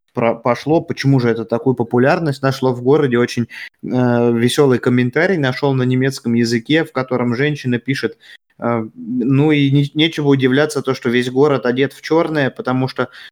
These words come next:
э, с момента, как ты встал, э, с утра проснулся, почистил зубы и доехал до работы, ты, скорее всего, уже должен был три раза расплакаться по дороге, потому что там,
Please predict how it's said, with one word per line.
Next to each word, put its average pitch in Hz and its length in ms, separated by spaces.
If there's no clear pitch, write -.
э, 123 160
с - 140
момента, 139 440
как 127 240
ты 123 120
встал, 165 540
э, 135 320
с - 120
утра 143 300
проснулся, 139 560
почистил 131 540
зубы 131 320
и - 20
доехал 131 480
до 120 120
работы, 135 420
ты, 135 120
скорее 139 340
всего, 135 300
уже 127 160
должен 127 400
был 127 140
три 131 200
раза 135 340
расплакаться 135 720
по 127 120
дороге, 123 420
потому 123 400
что - 180
там, 117 300